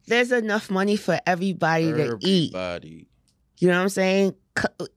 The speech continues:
Speaker 1: even if you don't wanna collab, it's a matter of respect and just knowing your meat. Uh, uh, even, you could chop it up with whoever and get,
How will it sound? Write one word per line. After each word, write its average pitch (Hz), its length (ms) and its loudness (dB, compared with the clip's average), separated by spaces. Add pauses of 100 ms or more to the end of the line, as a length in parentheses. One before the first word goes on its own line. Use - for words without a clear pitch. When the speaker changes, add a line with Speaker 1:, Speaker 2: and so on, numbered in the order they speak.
(140)
Speaker 1:
even 247 240 2
if 240 120 -2
you 226 100 -2
don't 196 260 2
wanna 180 200 -2
collab, 156 640 0
it's 175 160 -6
a 185 60 -2
matter 170 320 0
of 160 180 0
respect 165 420 -4
and 151 120 -6
just 156 200 -4
knowing 151 400 -2
your 143 100 -2
meat. 151 280 -8
Uh, 156 60 -6 (100)
uh, 175 60 -4 (240)
even, - 360 -4 (420)
you 196 120 -4
could 185 140 -2
chop 196 340 0
it 185 60 2
up 170 240 -2
with 160 220 -2
whoever 170 560 -2
and 147 360 -4
get, 165 340 0